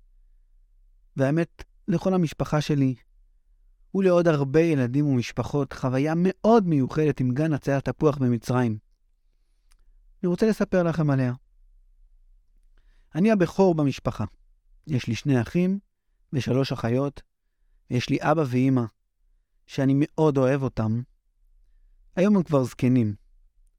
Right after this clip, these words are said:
הם מאוד אוהבים אחד את השני. אבל כשהייתי ילד, זה היה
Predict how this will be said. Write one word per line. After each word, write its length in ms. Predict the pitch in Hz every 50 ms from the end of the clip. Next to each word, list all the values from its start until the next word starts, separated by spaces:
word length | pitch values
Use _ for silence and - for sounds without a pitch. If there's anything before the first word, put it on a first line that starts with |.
| _ _ _ _ _ _ _ _ _ _
הם 160 | - 135 127 127
מאוד 340 | 120 123 139 143 143 127
אוהבים 280 | 127 117 110 139 160 180
אחד 180 | - - 135 123
את 140 | 120 -
השני. 340 | 120 - - 113 110 110 107 - _ _ _ _ _ _ _ _ _ _ _ _ _ _ _ _ -
אבל 200 | - 113 113 107
כשהייתי 520 | - - - 131 123 131 143 139 - 139
ילד, 420 | 131 131 131 139 156 175 185 190 202 - _ _ _ _ _ _ _ _ _ _ _ _ _ _ -
זה 300 | - 139 123 127 127 120
היה 360 | 120 123 131 131 135 131